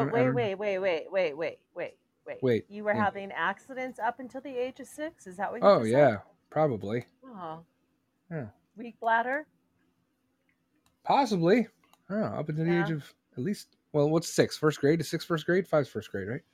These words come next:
Speaker 1: I don't remember
Speaker 2: I
Speaker 1: anymore.
Speaker 2: don't, I don't either. I'm older
Speaker 1: Okay.
Speaker 2: than you, remember?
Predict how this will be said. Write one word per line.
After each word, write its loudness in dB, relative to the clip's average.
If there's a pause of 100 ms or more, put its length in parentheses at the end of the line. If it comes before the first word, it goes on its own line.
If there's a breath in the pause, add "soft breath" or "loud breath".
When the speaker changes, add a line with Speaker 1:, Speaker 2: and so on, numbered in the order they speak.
(160)
Speaker 1:
I -10
don't 0
remember 2
Speaker 2:
I 0
Speaker 1:
anymore. -4 (800)
Speaker 2:
don't, -14
I -16
don't -12
either. -20 (1120)
I'm -2
older -2
Speaker 1:
Okay. -4
Speaker 2:
than -8
you, -8
remember? -2